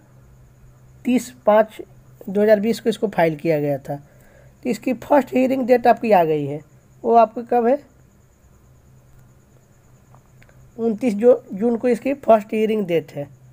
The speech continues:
आपको पता होगा कि इस case की नौबत बिहार बोर्ड द्वारा result को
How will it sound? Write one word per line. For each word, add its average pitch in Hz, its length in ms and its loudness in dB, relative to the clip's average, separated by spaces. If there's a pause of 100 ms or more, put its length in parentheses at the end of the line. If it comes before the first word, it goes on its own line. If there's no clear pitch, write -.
(680)
आपको 226 300 0
पता 285 300 0
होगा 226 260 2
कि 254 180 -6
इस - 120 -6
case 254 300 0
की - 140 -8
नौबत 185 420 -2 (540)
बिहार 220 320 2
बोर्ड 233 220 4
द्वारा 208 440 2 (240)
result 226 400 2
को 226 300 -2